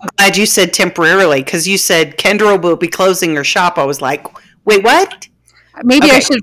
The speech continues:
Speaker 2: phrase it differently. But yeah, she's taking a break from her shop. Don't know exactly the dates.
Speaker 1: Kinda like
Speaker 2: Um,
Speaker 1: for holidays and, you know, just
Speaker 2: Right.
Speaker 1: to
Speaker 2: So after, after the Christmas stuff is done, 'cause she's gonna go spend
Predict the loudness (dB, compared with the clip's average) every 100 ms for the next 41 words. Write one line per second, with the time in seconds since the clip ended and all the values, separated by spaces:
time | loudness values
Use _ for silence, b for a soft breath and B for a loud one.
0 | 2 2 2 0 0 0 0 -6 -4 -2
1 | 0 0 0 -2 -2 0 0 0 2 2
2 | 2 4 2 4 2 2 0 B B B
3 | -2 0 2 0 2 2 2 0 0 2
4 | 0 2 2 0 -4 -18 B B -4 2
5 | 2 2 0 0 0 -2 _ -2 0 2
6 | 0 0 -2 -2 -4 -6 -8 -6 -2 -2
7 | -2 0 2 2 0 -6 -4 -2 -2 -2
8 | 0 0 0 0 0 -2 b b b b
9 | _ -2 -2 0 -2 -2 0 -2 0 -2
10 | -4 -2 -2 0 -2 -2 0 0 0 -2
11 | -4 -6 -8 -6 -4 -2 0 0 0 0
12 | 0